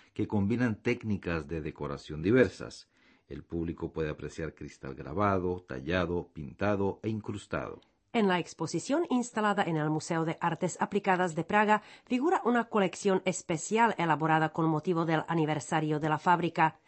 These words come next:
Speaker 2: Se exponen también réplicas de objetos cristaleros que en el pasado contribuyeron a la fama de la fábrica, explicó Josef Slunečko, gerente de la empresa.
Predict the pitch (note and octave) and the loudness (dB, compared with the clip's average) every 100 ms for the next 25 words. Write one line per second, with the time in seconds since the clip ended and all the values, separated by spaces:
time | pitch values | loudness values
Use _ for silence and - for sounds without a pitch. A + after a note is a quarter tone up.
0 | - - - F#3 - - E3+ D3+ C#3+ D3+ | -20 -12 2 2 2 0 2 2 2 0
1 | C#3+ D#3+ D#3 C#3 F3+ - G#3 F3+ D#3+ D#3+ | 2 2 2 2 0 2 0 2 0 2
2 | D3+ - E3+ F3 - E3 D#3 - E3+ G3+ | 0 0 -2 -2 -4 -4 -4 -2 0 2
3 | A#3 B3+ - - - - A3+ A3 G#3+ G3+ | 4 2 -2 -18 -10 2 4 4 4 0
4 | F#3+ C#4+ D4 - A3+ G#3 F#3 E3 C#3+ G3 | 2 2 2 4 4 4 4 -2 2 4
5 | C4 F#3+ - D3+ C3+ E3+ D3+ D3 D#3+ F3+ | 4 2 2 0 4 4 4 2 0 2
6 | B3+ G3+ F3 E3 - - - - E3 D3 | 2 2 2 0 0 -2 -8 -6 -4 0
7 | E3 D3 D#3 D3+ D3+ - - G3+ C#4+ C#4 | 2 0 0 -2 -2 -6 -2 2 2 0
8 | - B3 - - D#3+ C#3 D3+ C#3+ C3+ C#3 | 0 0 0 -2 0 0 -2 -2 -2 -2
9 | D3+ D3+ - D3+ - | -2 -4 -2 -4 -4